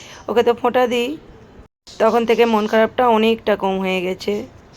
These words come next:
নিজের ভাইকে ফোঁটাটা না দিতে পারলেও সেই কথাতেই আছে, "দুধের স্বাদ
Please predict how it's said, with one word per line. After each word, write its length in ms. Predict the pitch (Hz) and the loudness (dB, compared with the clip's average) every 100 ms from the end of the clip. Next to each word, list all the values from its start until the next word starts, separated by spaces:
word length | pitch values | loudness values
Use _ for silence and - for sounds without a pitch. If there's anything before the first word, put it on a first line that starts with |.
| - _ _ - | -20 _ _ -4
নিজের 260 | 240 247 233 | 0 2 4
ভাইকে 260 | 240 240 | 2 2
ফোঁটাটা 380 | 254 240 233 240 | 0 0 0 0
না 160 | 233 226 | 0 0
দিতে 240 | 226 240 247 | 0 0 0
পারলেও 420 | 254 247 240 240 269 - - - - | 0 2 4 4 2 -6 -20 -20 -4
সেই 160 | 247 240 | 0 2
কথাতেই 440 | 226 226 226 240 | 2 2 2 2
আছে, 260 | 233 220 220 214 | 2 2 2 0
"দুধের 300 | 214 226 240 | 0 0 0
স্বাদ 160 | - 247 | 0 -2